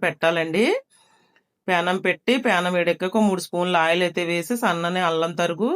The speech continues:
వెల్లుల్లి తరుగు వేయాలండి. ఒక రెండు పచ్చిమిర్చి సన్నగా తరిగినవి వేయాలి. ఒక ఆనియన్ వేయాలండి. ఒక ఆనియన్ ముక్కలు, కొంచెం సాల్ట్ అయితే వేయాలి. మిరియాల పొడి అండి కొంచెం, టమాటా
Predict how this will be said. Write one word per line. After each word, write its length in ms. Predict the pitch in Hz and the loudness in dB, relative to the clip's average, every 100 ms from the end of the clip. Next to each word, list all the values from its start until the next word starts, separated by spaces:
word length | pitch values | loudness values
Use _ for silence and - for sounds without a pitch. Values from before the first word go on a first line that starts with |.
| 453 _ _ _ | -4 _ _ _
వెల్లుల్లి 340 | 170 175 180 175 | -4 -2 0 0
తరుగు 240 | 175 175 180 | 0 0 0
వేయాలండి. 440 | 170 165 165 170 214 | 0 0 0 0 0
ఒక 80 | 233 202 | 2 0
రెండు 160 | 180 175 | 0 -2
పచ్చిమిర్చి 460 | 151 - 175 185 214 | -4 -6 -8 -6 -2
సన్నగా 340 | 185 165 180 180 | -2 -2 -2 0
తరిగినవి 420 | 180 165 170 170 180 | -2 -2 -4 -4 -4
వేయాలి. 400 | 165 156 156 175 262 - _ 202 | -2 -2 0 2 0 -2 _ -4
ఒక 80 | 214 196 | 0 2
ఆనియన్ 320 | 196 214 220 208 | 2 2 2 2
వేయాలండి. 480 | 202 190 185 202 269 254 | 2 2 2 2 2 2
ఒక 80 | 208 | 2
ఆనియన్ 300 | 185 185 190 190 | 2 0 -2 -2
ముక్కలు, 340 | 170 185 208 339 480 _ _ _ _ - | -2 0 2 2 -2 _ _ _ _ -6
కొంచెం 260 | 202 202 208 | -6 -4 -4
సాల్ట్ 340 | 208 180 185 202 | 0 2 2 0
అయితే 180 | 190 196 185 | -2 -2 -2
వేయాలి. 420 | 175 175 180 233 370 539 _ _ _ _ - | -2 0 0 2 0 -2 _ _ _ _ -8
మిరియాల 320 | 190 196 196 202 | -4 0 0 0
పొడి 140 | 202 185 | 0 0
అండి 180 | 190 233 220 | 0 0 0
కొంచెం, 320 | 185 - 208 320 494 _ _ _ 208 | -4 -2 -2 0 -4 _ _ _ -2
టమాటా 360 | 185 185 190 | -2 0 -2